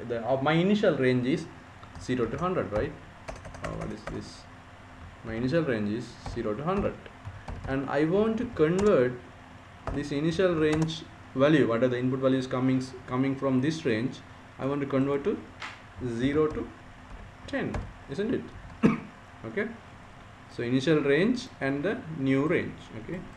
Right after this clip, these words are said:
So from, from this range to this range, I have to convert any value that is coming, okay? So this from, this from means this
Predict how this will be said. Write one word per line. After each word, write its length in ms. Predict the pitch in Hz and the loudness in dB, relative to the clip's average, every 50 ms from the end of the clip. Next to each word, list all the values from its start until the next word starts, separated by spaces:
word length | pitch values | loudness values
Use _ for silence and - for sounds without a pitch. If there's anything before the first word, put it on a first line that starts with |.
| - - - | -18 -18 -10
So 180 | - - 156 151 | -2 0 0 2
from, 260 | - 165 160 160 - | 2 2 2 2 0
from 480 | - - - 175 202 214 226 233 226 208 | -4 -4 2 4 4 6 6 6 6 6
this 260 | 220 226 226 - - | 6 4 0 0 2
range 440 | 208 190 151 117 117 131 - - - - - - - - - - - - - - - - | 4 4 6 4 4 2 -2 -4 -6 -14 -18 -20 -20 -20 -20 -20 -20 -20 -20 -20 -10 -4
to 140 | - 208 214 | 0 0 0
this 420 | 185 180 214 220 202 214 - - | 2 2 2 2 2 0 -2 0
range, 500 | 185 180 170 135 117 120 151 160 160 - - - | 2 4 4 4 4 4 2 0 -2 -4 -6 -4
I 100 | 131 139 | -2 -2
have 300 | 139 139 139 135 131 - | 0 0 0 -2 -2 -4
to 200 | - 208 254 254 - - - - - - - - | -2 -2 -2 -2 -4 -6 -14 -20 -20 -20 -12 -6
convert 480 | - 160 151 151 151 156 160 120 - - - - - - - - - - - - - | -4 -2 0 0 2 4 4 4 2 0 -4 -14 -16 -18 -20 -20 -20 -20 -18 -8 -2
any 200 | 135 135 139 135 | 0 2 4 4
value 200 | 131 127 127 135 139 | 4 6 6 4 4
that 120 | 143 127 | 2 0
is 100 | 127 127 | 0 0
coming, 320 | - 202 226 233 - - - - - - | 0 0 2 2 0 -2 -6 -10 -12 -8
okay? 200 | - - 226 262 247 - - - - - - - - - - - - - - - | -4 -2 -2 -2 -2 -6 -12 -18 -20 -20 -20 -20 -20 -20 -20 -20 -16 -10 -6 -4
So 80 | 156 | -2
this 260 | 147 143 - - - | -2 -2 -4 -4 -6
from, 800 | - - - 202 220 240 226 170 131 117 113 113 131 160 165 160 - - - - - - - - - - - - - - - - - - - - - - - - | -10 -4 0 2 2 4 4 4 4 2 2 0 -2 -6 -8 -8 -12 -16 -18 -20 -20 -20 -20 -20 -20 -20 -20 -20 -20 -20 -20 -20 -20 -20 -20 -20 -20 -20 -12 -8
this 140 | 147 151 151 | -8 -8 -8
from 640 | - - 190 208 214 190 147 123 113 113 123 151 - - - - | -4 0 2 4 4 6 4 4 4 2 0 -2 -4 -8 -6 -2
means 560 | 139 160 180 185 165 135 127 127 - - - - - - - - - - - - - - - - - - - - - - - - - 190 185 160 131 127 131 | 2 4 6 6 8 8 6 6 4 0 -8 -12 -18 -20 -20 -20 -20 -20 -20 -20 -20 -20 -20 -20 -20 -20 -20 -20 -20 -20 -20 -18 -18 -16 -12 -10 -8 -4 -2
this 320 | 139 143 - - - | -2 -2 -4 -6 -12